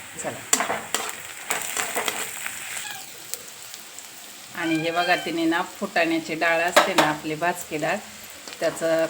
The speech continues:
कूट केलेलं आहे, तो टाकलाय. आणि कांदा सुद्धा जास्त नाही परतलेला, असा फक्त मऊ होण्यापुरता परतलाय आणि एकदम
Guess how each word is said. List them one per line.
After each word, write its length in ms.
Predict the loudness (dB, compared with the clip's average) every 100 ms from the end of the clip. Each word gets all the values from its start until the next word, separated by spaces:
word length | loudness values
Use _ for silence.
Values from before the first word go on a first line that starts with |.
| 0
कूट 240 | -4 0
केलेलं 360 | 2 4 4 4
आहे, 480 | 2 0 -4 -4 -2
तो 80 | 0 4
टाकलाय. 380 | 2 2 -2 -4 -6 -6 -6 -10 -10 -8 -10 -10 -12 -10 -8 -8 -6 -4 -4 -4 -4 -6 -6 -6 -6 -6 -8 -10 -10 -10 -6 0
आणि 180 | 2
कांदा 460 | 4 8 8 8 6
सुद्धा 280 | 4 4 6
जास्त 360 | 10 10 10 6
नाही 140 | 6 6
परतलेला, 680 | 6 8 8 6 6 8 8 6 -2 -6 -4 0
असा 220 | 4 4
फक्त 340 | 4 4 2 4
मऊ 400 | 6 6 6 8
होण्यापुरता 640 | 8 6 4 2 0 0
परतलाय 560 | 2 4 4 2 2 2 2 -2
आणि 260 | 0 2
एकदम 460 | 2 0 -2 -2 -2